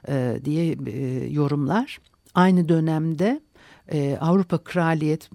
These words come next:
aristokrat geleneğine bakarsanız, e, onlar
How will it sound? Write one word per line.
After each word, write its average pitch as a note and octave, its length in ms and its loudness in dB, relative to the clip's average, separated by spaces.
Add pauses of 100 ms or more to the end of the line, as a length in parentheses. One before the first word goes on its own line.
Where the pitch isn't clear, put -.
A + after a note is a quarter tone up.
(160)
aristokrat D#3 640 -4
geleneğine C#3+ 540 -2
bakarsanız, E3+ 880 -4
e, C3 280 -6
onlar D#3 440 -2